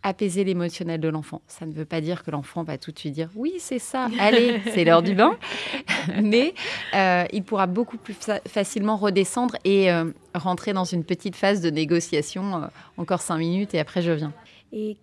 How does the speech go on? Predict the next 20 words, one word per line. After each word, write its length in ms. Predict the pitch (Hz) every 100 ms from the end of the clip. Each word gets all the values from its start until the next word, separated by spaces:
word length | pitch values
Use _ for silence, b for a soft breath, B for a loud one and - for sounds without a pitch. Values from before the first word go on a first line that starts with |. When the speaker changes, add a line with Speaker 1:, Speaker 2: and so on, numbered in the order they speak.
| - -
Speaker 2:
qu'est-ce 200 | 285 -
que 80 |
tu 160 | 320 277
penses 420 | - 277 302 -
du 440 | 220 220 214 208 202
système 440 | 247 226 269 262
scolaire 460 | 254 - 233 247 262
et 80 |
des 200 | 208 202
émotions ? 440 | 220 220 214 254 247
Moi, 120 | 214
c'est 460 | - 208 202 196 196
souvent 360 | - 226 254
une 100 | 233
question 320 | 226 220 240
que 60 | 220
je 60 | 226
me 100 | 220
pose. 220 | 269 269
C'est, 240 | - 214